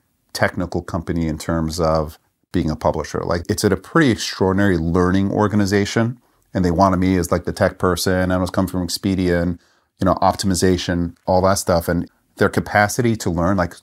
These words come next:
super traditional company, capacity to learn was pretty awesome. Um, one of the fascinating parts about the company, and it's both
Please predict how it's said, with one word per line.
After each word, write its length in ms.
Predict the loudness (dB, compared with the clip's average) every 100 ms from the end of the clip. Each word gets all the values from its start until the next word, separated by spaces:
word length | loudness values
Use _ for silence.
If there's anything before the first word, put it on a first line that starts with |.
| _
super 340 | -4 2 4 4
traditional 400 | 2 0 0 -2
company, 460 | -2 -2 -2 -4 -8 _ _ -10
capacity 460 | 0 2 2 0 -2
to 60 |
learn 340 | 0 0 0 -2
was 140 | -4
pretty 340 | -6 -6 -2
awesome. 560 | 0 0 -2 -2 -4 -8 _ _ _ _ _ _ _ 0
Um, 520 | 2 2 2 -2 -8 _ -2
one 240 | 2 4
of 60 | 2
the 60 |
fascinating 680 | 0 0 2 2 0 0 0
parts 260 | 2 0 0
about 220 | 0 0
the 80 | 0
company, 400 | -2 -2 -2 -2
and 80 | -2
it's 100 | -2
both 480 | 0 0 -2 -14